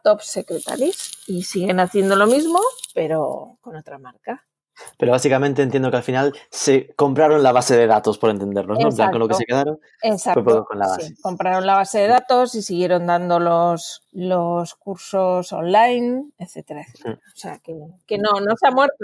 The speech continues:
Speaker 1: no se ha muerto. Lo que pasa es que yo
Speaker 2: Exacto.
Speaker 1: tenía la marca, yo te-, <laughs> yo era la dueña de la, del dominio.
Speaker 2: Ahí,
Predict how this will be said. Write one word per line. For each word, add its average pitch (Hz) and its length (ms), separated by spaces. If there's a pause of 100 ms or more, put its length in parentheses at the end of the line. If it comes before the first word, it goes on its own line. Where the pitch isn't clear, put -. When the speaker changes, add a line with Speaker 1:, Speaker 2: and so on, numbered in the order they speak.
Speaker 1:
no 269 80
se 269 80
ha 262 60
muerto. 247 480
Lo 185 140
que 190 100
pasa 233 180
es 277 100
que 254 120
yo 233 140
Speaker 2:
Exacto. 247 160
Speaker 1:
tenía 254 240
la 214 100
marca, 185 460
yo 208 180
te-, - 80
<laughs> - 260
yo 196 120
era 202 220
la 175 140
dueña 185 400
de 180 200
la, 185 340 (140)
del 165 200
dominio. 165 440
Speaker 2:
Ahí, 110 260